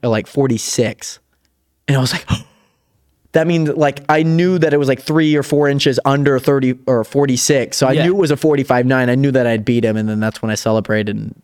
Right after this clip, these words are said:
Speaker 1: eternity. So it's like that grind. It
Speaker 2: That
Speaker 1: doesn't
Speaker 2: sixth
Speaker 1: matter.
Speaker 2: jump every time, man.
Speaker 1: Every time. Forty-two one, got screwed over on my sixth jump my junior year. Senior year, come back and won the state title on my sixth jump. It is,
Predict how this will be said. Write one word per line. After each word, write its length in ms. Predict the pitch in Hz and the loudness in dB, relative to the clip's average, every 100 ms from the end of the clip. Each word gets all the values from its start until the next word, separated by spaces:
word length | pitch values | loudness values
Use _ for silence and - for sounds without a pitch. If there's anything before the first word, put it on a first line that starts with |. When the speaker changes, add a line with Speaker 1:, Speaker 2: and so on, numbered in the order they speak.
| _ _ _ _ _ _ _ - | _ _ _ _ _ _ _ -6
Speaker 1:
eternity. 640 | 120 - 123 110 104 95 - - | -4 0 0 0 -4 -8 -14 -4
So 180 | 151 | 0
it's 120 | 147 151 | 2 0
like 220 | 131 - | 0 0
that 220 | 135 135 | -2 -2
grind. 520 | 139 135 127 110 104 | 0 0 0 -2 -2
It 80 | - | -2
Speaker 2:
That 140 | 131 117 | -2 0
Speaker 1:
doesn't 280 | 156 143 | 0 0
Speaker 2:
sixth 120 | 147 123 | 0 0
Speaker 1:
matter. 200 | 113 107 | -2 -2
Speaker 2:
jump 320 | 135 139 - | -2 -2 -2
every 240 | 123 127 | -2 -4
time, 360 | 117 120 131 113 | -6 -4 -4 -4
man. 220 | 92 95 | -4 -2
Speaker 1:
Every 280 | 147 151 156 | 0 0 0
time. 380 | 135 113 101 - _ - _ | 0 0 -4 -8 _ -20 _
Forty-two 440 | - 160 156 175 | -2 0 0 0
one, 480 | 156 165 175 170 170 - - - - | 0 0 0 0 -2 -6 -20 -20 -6
got 160 | - 110 | -4 -2
screwed 220 | - 165 | 0 2
over 160 | 165 156 | 2 2
on 60 | 151 | 0
my 100 | 147 | 0
sixth 260 | 156 - | -2 -2
jump 160 | 151 131 | -2 0
my 80 | 120 | 0
junior 300 | 139 147 143 | 0 0 0
year. 420 | 139 135 135 135 | 0 0 -2 -6
Senior 300 | - 160 151 | -4 0 2
year, 160 | 143 139 | 2 0
come 220 | - 131 | 0 0
back 220 | 123 120 | 0 0
and 80 | 117 | -2
won 80 | 117 | -2
the 60 | 110 | -2
state 200 | - 101 | -4 -4
title 200 | 107 101 | -4 -4
on 60 | |
my 80 | 98 | -6
sixth 260 | - 95 - | -8 -10 -10
jump. 240 | 64 - _ _ _ _ _ 156 | -12 -14 _ _ _ _ _ -2
It 160 | 160 | 2
is, 360 | 170 156 135 | 2 0 -2